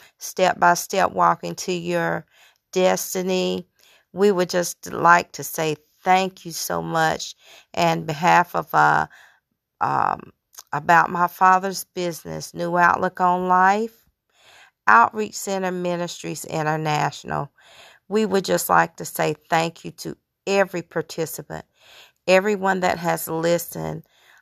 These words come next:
all of our friends across the ocean and internationally for just listening to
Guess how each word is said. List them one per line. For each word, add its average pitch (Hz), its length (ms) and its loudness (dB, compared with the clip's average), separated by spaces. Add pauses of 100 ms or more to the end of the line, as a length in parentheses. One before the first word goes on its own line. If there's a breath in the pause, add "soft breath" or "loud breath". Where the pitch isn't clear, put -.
(140)
all 208 300 8
of 208 140 -2
our 196 180 0
friends 175 800 -6 (400 soft breath)
across 180 580 4
the - 240 -6
ocean 170 720 -2
and 151 360 -8 (140)
internationally 170 1300 -2 (480 soft breath)
for 180 200 2
just 175 560 -4
listening 185 520 -4
to 180 280 -6